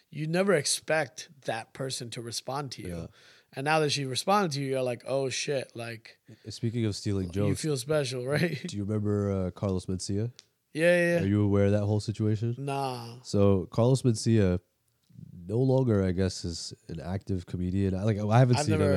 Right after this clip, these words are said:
Speaker 2: him. In,
Speaker 1: yeah, I
Speaker 2: like,
Speaker 1: haven't heard
Speaker 2: who's
Speaker 1: of him
Speaker 2: heard
Speaker 1: in a
Speaker 2: of him in
Speaker 1: while.
Speaker 2: the last, like, ten years or whatever it's been now, right?
Speaker 1: Yeah.
Speaker 2: Um,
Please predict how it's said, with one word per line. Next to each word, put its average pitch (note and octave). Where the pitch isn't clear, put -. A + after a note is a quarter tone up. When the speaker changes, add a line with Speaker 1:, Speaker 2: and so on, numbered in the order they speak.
Speaker 2:
him. G2
In, -
Speaker 1:
yeah, C#3
I C#3
Speaker 2:
like, C#3+
Speaker 1:
haven't D3+
heard D3+
Speaker 2:
who's B2
Speaker 1:
of C3+
him C3
Speaker 2:
heard B2
Speaker 1:
in A2
a -
Speaker 2:
of -
him -
in C3+
Speaker 1:
while. G#2
Speaker 2:
the F#2+
last, F#2+
like, F#2
ten G2
years F#2+
or F2
whatever F#2
it's F2
been F#2
now, E2+
right? F2+
Speaker 1:
Yeah. C3
Speaker 2:
Um, F#2+